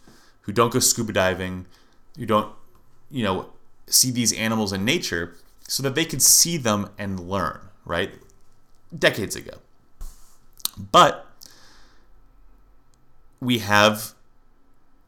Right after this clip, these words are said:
the internet now. We have Planet Earth documentaries on T V. Um, you can go on whale watching tours. Uh, there are tens of ways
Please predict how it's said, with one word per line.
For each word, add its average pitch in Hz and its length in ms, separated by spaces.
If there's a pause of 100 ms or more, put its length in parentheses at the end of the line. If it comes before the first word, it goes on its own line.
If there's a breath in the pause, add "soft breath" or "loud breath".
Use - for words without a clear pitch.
the - 280
internet 82 420
now. 90 320 (1040)
We 101 160
have 87 460 (440)
Planet 101 380
Earth - 420 (380)
documentaries 101 640
on 92 160
T 90 260
V. 87 360 (640 soft breath)
Um, 87 200
you 92 80
can 98 140
go 95 100
on 87 180
whale 92 240
watching 87 380
tours. 113 640 (500 soft breath)
Uh, 104 160
there 120 220
are 120 420 (2000)
tens 185 440
of 143 120
ways 120 640